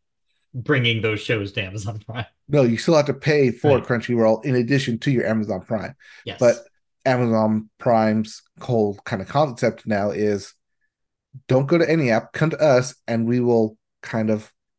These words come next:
Speaker 2: mirror those apps right into here."
Speaker 1: Right.
Speaker 2: Uh, let's see here.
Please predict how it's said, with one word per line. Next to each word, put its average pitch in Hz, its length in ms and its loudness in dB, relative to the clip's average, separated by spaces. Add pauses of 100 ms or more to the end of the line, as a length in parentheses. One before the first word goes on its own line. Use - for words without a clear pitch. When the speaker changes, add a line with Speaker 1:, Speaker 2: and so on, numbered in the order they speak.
(180)
Speaker 2:
mirror 131 640 4 (320)
those 117 300 -2
apps - 440 -6 (120)
right 117 400 -2
into 113 260 -4
here." 95 320 -10 (540)
Speaker 1:
Right. 92 240 -14 (1500)
Speaker 2:
Uh, 117 380 -4
let's 143 180 -14
see - 260 -18 (140)
here. - 500 -20